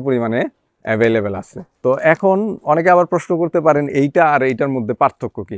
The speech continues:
দুইটার মধ্যে মৌলিক পার্থক্য হচ্ছে গিয়ে, এটা হচ্ছে সম্পূর্ণ প্রাকৃতিক একটা জিনিস, এটা মূলত খনিতে উৎপন্ন হয়, খনি থেকে উত্তোলন করা হয়। আর আমার হাতে যেটা দেখতে পাচ্ছেন, এটা হচ্ছে একেবারে অরিজিনাল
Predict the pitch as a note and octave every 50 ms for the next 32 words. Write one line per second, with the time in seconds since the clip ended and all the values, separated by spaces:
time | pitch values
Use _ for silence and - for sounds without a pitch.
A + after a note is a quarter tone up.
0 | - _ - A#2 C3+ E3+ E3 D#3+ E3 E3 E3 E3 E3 E3 E3 E3+ E3+ E3+ - E3
1 | D3+ - - D3+ - - D#3 D#3 D3+ - E3 D3 C#3+ D#3 D#3+ E3+ F#3 - - _
2 | _ - - C#3+ D3 F#3 F3 F3 F3 - F3+ - - F3+ F3+ F3+ F3 F3 E3+ F3
3 | F3 E3 - F#3 F#3+ - - G#3 G3 F#3 G3 E3+ D3+ C#3 - - C#3+ C3 B2+ B2+
4 | B2+ C#3 G3 - - - - _ _ _ _ _ _ _ _ _ - - B2 B2
5 | A#2 D#3+ D3+ D3+ F3 B3+ - _ _ _ _ _ _ _ _ - A#2+ B2 B2+ C3+
6 | A#2 D3 - - - D#3+ D#3 E3+ E3 D#3+ F3 D#3+ D#3+ D#3+ D#3+ D3+ _ _ - -
7 | _ - - B2 - - C#3 C3 B2 A#2 G#2+ G#2+ A#2+ C#3+ D#4 C4+ _ - - D3
8 | D#3+ D#3+ - D3+ A#2 A2 A2+ A2 - - A2 G#2 G2 G2 - G2+ G2+ F2+ F2+ F2+
9 | - - _ _ _ _ _ - - G2+ G#2 G#2+ A2+ A#2 B2 C3 B2+ B2+ C3 A#2+
10 | - E3 D3 D#3 C3+ D3 C#3+ D#3 C#3+ - D#3+ D3+ D3+ D3 - - G3 G#3+ F#3 C3
11 | B2 C3+ C3 C3 B2+ - - D#3 C#3+ C3+ - C3 C3+ - D3+ C3+ D3 C#3 C#3+ D3+
12 | D3+ D3 _ _ _ _ _ _ _ - - B2+ C3+ D3 D3+ D3 C3+ D3 D3+ D#3
13 | D#3+